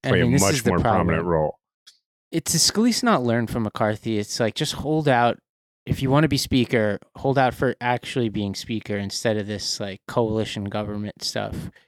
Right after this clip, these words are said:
Speaker 2: Yeah.
Speaker 1: where you can't really get anything done. And it, it, I fear, obviously knowing nothing about what happened behind those doors,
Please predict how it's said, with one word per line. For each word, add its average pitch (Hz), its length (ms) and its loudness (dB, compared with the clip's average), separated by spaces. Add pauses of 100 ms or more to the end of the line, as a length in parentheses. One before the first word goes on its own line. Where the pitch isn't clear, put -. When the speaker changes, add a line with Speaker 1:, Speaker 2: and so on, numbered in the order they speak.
Speaker 2:
Yeah. 104 280 0 (100)
Speaker 1:
where 110 160 -2
you 104 100 -4
can't 113 240 -4
really 104 180 0
get 104 120 -2
anything 107 460 -6
done. 107 280 -10
And 110 200 -12
it, - 180 -18
it, 120 160 -14 (560)
I - 80 -6
fear, 113 520 2
obviously 113 380 0
knowing 104 280 0
nothing 101 320 -4
about 101 260 -2
what 104 140 -4
happened 104 280 -2
behind 101 400 -6
those 98 180 -10
doors, - 540 -6